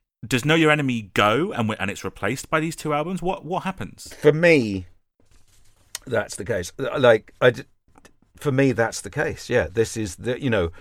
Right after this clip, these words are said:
Speaker 2: um, the, the people that love the original, that's great, that's amazing. Uh,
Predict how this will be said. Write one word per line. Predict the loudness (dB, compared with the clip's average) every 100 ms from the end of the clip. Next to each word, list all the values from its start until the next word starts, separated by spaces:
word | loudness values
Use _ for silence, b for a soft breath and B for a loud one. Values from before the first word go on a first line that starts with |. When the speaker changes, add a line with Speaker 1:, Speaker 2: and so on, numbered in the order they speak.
| b b b b 0
Speaker 2:
um, | 2 4 2 -6 -10 _ _ -20
the, | -8 -8 -8
the | -2
people | 0 0 0 0
that | -2 -4 _ _ 2
love | 4 4 0
the | -4
original, | -2 -4 -8 -2
that's | -2 -2
great, | -8 -2 -2 -2 -4
that's | -6 -4
amazing. | -2 -2 -2 -8 -6
Uh, | -2